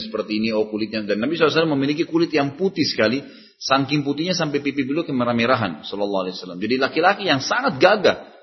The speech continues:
Ya, kita kalau gambarkan ini luar biasa gitu ya. Kekar, tinggi, putih, rambutnya hitam lebat, orang yang sangat gagah sekali, gitu kan, sallallahu alaihi wasallam.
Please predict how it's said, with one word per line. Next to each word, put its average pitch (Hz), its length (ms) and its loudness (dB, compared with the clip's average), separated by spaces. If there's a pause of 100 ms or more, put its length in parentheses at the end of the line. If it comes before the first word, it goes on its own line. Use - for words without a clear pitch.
(240)
Ya, 92 160 -12
kita 151 240 -2
kalau 147 480 2
gambarkan 131 640 6
ini 240 160 2
luar 123 240 6
biasa 151 400 4
gitu 104 320 -4
ya. 110 160 -4 (320)
Kekar, 139 540 2
tinggi, 139 420 2
putih, 139 400 0
rambutnya 139 480 2
hitam 143 400 2
lebat, 135 320 2
orang 320 320 -4
yang 254 80 -4
sangat 160 160 0
gagah 147 400 4
sekali, 135 240 2 (240)
gitu 107 160 -6
kan, 117 160 -6
sallallahu 113 400 0
alaihi 98 80 -2
wasallam. 98 320 -2